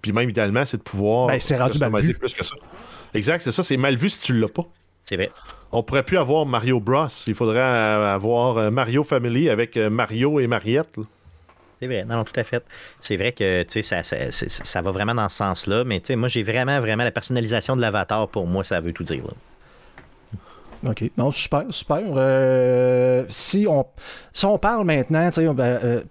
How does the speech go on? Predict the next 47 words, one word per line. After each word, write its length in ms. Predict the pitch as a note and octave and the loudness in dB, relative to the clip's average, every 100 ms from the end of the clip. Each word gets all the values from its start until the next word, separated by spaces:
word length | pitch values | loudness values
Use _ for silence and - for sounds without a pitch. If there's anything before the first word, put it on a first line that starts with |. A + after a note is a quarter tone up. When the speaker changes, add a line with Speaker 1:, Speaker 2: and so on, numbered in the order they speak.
| _ - - - - - | _ -20 -20 -20 -8 0
Speaker 2:
au 120 | D3 | 2
niveau 280 | D3+ D3+ G3 | 4 4 2
du 180 | A#2+ | 0
jeu 200 | B2 C3 | 0 2
vidéo, 420 | D#3+ B2 B2 C#3 C#3+ | 2 2 4 4 4
là, 60 | |
c'est-à-dire 520 | B2+ A#2+ A2+ B2+ D3+ A#2+ | 2 2 2 4 2 2
où, 140 | B2 - | -2 -2
où, 160 | E3 | -4
de 100 | B2 | 2
où 220 | C#3+ E3+ | 2 2
ce 80 | G3 | 0
qu'on, 240 | D3+ A#2 C#3 | 0 0 0
où 140 | D3 | 0
ce 100 | C#3+ | 0
qu'on 140 | - D#3 | 2 2
est 120 | E3+ | 2
rendu, 420 | C#3+ A#2 G#2 A#2 | 2 2 2 0
dans 140 | B2+ G#2+ | 2 0
le 60 | |
fond, 200 | G#2+ B2+ | 0 0
en 20 | |
deux 80 | G#2+ | 2
mille 160 | G#2+ A#2 | 2 2
vingt-trois, 480 | A2 G2+ - A#2 B2+ - - - | 0 -2 0 0 -2 -6 -12 -4
sur 240 | - B2 | 0 2
la 140 | A2+ G#2+ | 0 -2
qualité 600 | - E3+ D3+ A2 C#3 C#3+ | 0 0 0 0 0 2
des 200 | A#2 A2 | 4 4
jeux, 380 | A2 C3 C3 A#2+ | 4 4 2 2
euh, 480 | G#2+ G2+ G2+ G2+ G2+ | 2 2 2 2 0
qu'on 340 | B2+ A2 G#2 A#2+ | 0 0 2 0
a, 60 | C#3 - - - | 0 -6 -16 -6
euh, 840 | A2 G2+ G2+ G2+ G2+ G#2 G2 G2 G2 | -2 2 2 2 2 2 2 2 0
dans 140 | G#2+ | 0
le 60 | G2 | 0
fond, 320 | B2+ C#3 C3 | 0 2 2
là, 260 | B2 B2+ B2 | 2 2 0
euh, 280 | G2+ G#2 G#2+ _ _ _ _ _ _ | 0 0 -2 _ _ _ _ _ _
tu 160 | - - | -6 -2
parles 240 | D3+ D#3 | 0 0
de, 160 | A#2 A2 | 0 0
de 60 | |
Last 320 | A#2+ B2 B2+ A#2+ | 2 2 2 0
of 140 | G#2 | 2
Us, 280 | B2+ B2+ - - - - - - - D#3+ | 2 0 -6 -10 -12 -14 -12 -6 -2 -2
<laughs> 120 | D3 | 0